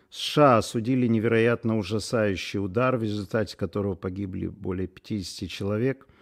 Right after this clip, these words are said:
По словам представительницы Белого дома Карин Жан-Пьер, именно поэтому мы делаем всё возможное, чтобы помочь Украине.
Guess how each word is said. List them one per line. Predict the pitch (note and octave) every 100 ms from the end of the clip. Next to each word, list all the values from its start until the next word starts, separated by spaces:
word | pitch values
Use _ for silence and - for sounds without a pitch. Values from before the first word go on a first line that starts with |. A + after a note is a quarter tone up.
| - - - _ _
По | G#2+
словам | - B2 C3 A#2+
представительницы | A2+ G2 - A2+ A#2+ A2+ A2 G2+ - G#2+
Белого | G2 A#2 G#2+ G2+ G2+
дома | F#2+ A2+ G#2+ G2+ F#2 F2+ F2 -
Карин | - G#2 A2 G#2
Жан-Пьер, | F2 G#2+ G2 - A#2 C#3 C3+
именно | A2 G#2+ G#2+ G#2
поэтому | A2+ G#2+ B2 B2 A2+
мы | G#2 G2+
делаем | G2 G#2 G2+ G2
всё | - G2+
возможное, | G2 F2+ A#2 A2+ G#2+ G2
чтобы | - F2+
помочь | - G2+ G2+ -
Украине. | G2 - F2+ C2 -